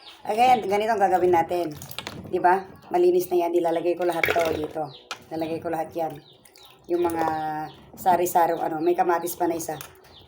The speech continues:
Ayan, dadagdagan ko na lang. Ayan, yung luya ko, hindi po nahiwa. Ayan. Oh,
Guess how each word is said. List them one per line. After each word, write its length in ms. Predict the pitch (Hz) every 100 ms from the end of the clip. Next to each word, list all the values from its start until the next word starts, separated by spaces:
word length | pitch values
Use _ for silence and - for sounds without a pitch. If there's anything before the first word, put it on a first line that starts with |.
| _ _ 139 -
Ayan, 240 | - 156 156
dadagdagan 560 | 160 165 175 170 170
ko 80 | 175
na 80 | 175
lang. 320 | 156 143 143 - _ _ _ _ _ -
Ayan, 400 | 165 165 180 240 - - -
yung 240 | 175 170
luya 320 | 165 160 160
ko, 80 | 165
hindi 160 | 190 170
po 160 | 160
nahiwa. 480 | 165 160 156 151 156 - 151
Ayan. 400 | 143 143 143 147 - - - - - _ - - _ - - _ _
Oh, 160 | 123